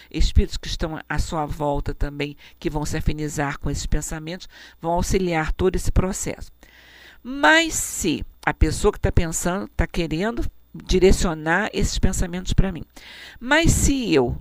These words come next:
lá na outra ponta da, da, desse processo, eu não me afinizo com esses pensamentos maléficos,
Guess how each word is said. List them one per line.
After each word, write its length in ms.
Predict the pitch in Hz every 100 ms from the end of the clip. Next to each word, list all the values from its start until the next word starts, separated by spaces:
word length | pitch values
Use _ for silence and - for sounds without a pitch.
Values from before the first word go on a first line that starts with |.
| -
lá 240 | 151 202
na 120 | 214
outra 320 | 196 214 - -
ponta 420 | - 180 202 196
da, 300 | 190 202 -
da, 440 | - 170 165 143 - _ _ _ -
desse 320 | 160 165 -
processo, 720 | - 180 196 - - - - - - - - - -
eu 240 | 254 277 285
não 520 | 254 254 269 339 349
me 160 | 294 254
afinizo 920 | 240 - 202 185 160 156 143 147 151
com 340 | - 170 156
esses 600 | 165 202 233 - 185 -
pensamentos 1080 | - 156 170 - 151 143 147 147 139 139 127
maléficos, 960 | 139 127 123 135 156 - - - -